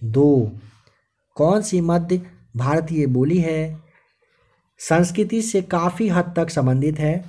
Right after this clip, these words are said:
तथा बौद्ध धर्म ग्रंथों और साहित्य के प्रमुख भाषाओं में से एक है। सही जवाब हो जाएगा पाली। किस राज्य में पालिताना मंदिर एक जैन तीर्थ स्थल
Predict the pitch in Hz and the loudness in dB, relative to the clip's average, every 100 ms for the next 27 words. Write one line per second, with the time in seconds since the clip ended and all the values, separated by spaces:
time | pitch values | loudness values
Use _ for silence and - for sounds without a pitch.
0 | - 156 160 170 156 139 151 196 160 151 | -8 -4 0 0 0 0 2 2 2 0
1 | 151 147 147 139 143 165 - 147 147 156 | 0 0 -4 -4 -4 -6 -2 -2 0 -2
2 | 160 185 175 160 156 147 165 180 - 147 | 0 0 -2 -6 -2 0 0 -2 -6 -6
3 | 147 147 147 143 143 135 131 135 160 165 | -4 -4 -2 -4 -4 -6 -4 -2 -2 -2
4 | 170 165 127 127 131 127 127 123 120 120 | -4 -2 0 0 0 0 0 -2 -4 -4
5 | 113 113 113 135 156 - _ _ _ - | -4 -2 -2 -4 -8 -16 _ _ _ -6
6 | 143 139 135 147 156 151 139 139 135 _ | -4 -2 0 0 0 -4 -4 -10 -14 _
7 | 135 131 139 139 147 170 160 143 139 139 | -2 0 0 -2 -2 -2 -2 -4 -4 -4
8 | 135 143 127 117 135 160 208 - _ _ | -4 -4 -4 -2 -2 -2 -6 -12 _ _
9 | _ _ - 202 208 - 135 131 139 | _ _ 0 2 0 -6 -6 -4 -4